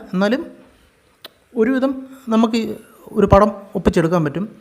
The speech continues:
അത് നിങ്ങൾ കുറച്ച് കുറച്ച് പടങ്ങൾ വരച്ച് കഴിയുമ്പോഴത്തേക്കും നിങ്ങൾക്ക്, നിങ്ങൾ പിന്നെ പെർഫെക്റ്റ് ആയിട്ട് വരയ്ക്കാൻ പറ്റും. ഈ മെത്തേഡ് തന്നെ മിക്ക ആൾക്കാരും ഈ മെത്തേഡ് ഉപയോഗിച്ച് തന്നെയാണ് വരയ്ക്കുന്നത്. എല്ലാവരും ഈ കാണാതൊന്നുമല്ല വരയ്ക്കുന്നത്. ഇതേപോലത്തെ മെത്തേഡ്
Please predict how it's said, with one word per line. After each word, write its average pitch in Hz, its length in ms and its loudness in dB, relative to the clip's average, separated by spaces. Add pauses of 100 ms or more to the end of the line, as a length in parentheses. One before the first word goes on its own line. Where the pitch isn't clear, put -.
(340)
അത് 160 160 -4
നിങ്ങൾ 180 240 2
കുറച്ച് 160 240 -4
കുറച്ച് 175 240 -2
പടങ്ങൾ 170 260 -2
വരച്ച് 156 180 -6
കഴിയുമ്പോഴത്തേക്കും 165 420 -4 (640)
നിങ്ങൾക്ക്, 170 240 -2 (280)
നിങ്ങൾ 190 260 2
പിന്നെ 208 160 2 (400)
പെർഫെക്റ്റ് 180 440 2
ആയിട്ട് 160 200 -2
വരയ്ക്കാൻ 151 320 -4
പറ്റും. 180 220 -6 (1400)
ഈ 202 120 0
മെത്തേഡ് 180 300 0
തന്നെ 180 180 -2
മിക്ക - 140 -6 (120)
ആൾക്കാരും 214 360 2
ഈ - 100 2
മെത്തേഡ് 170 260 0
ഉപയോഗിച്ച് 160 220 0
തന്നെയാണ് 147 220 -2
വരയ്ക്കുന്നത്. 139 300 -8 (420)
എല്ലാവരും 190 380 6
ഈ - 20 -2 (100)
കാണാതൊന്നുമല്ല 170 680 2
വരയ്ക്കുന്നത്. 135 340 -10 (800)
ഇതേപോലത്തെ 190 480 2
മെത്തേഡ് 175 260 0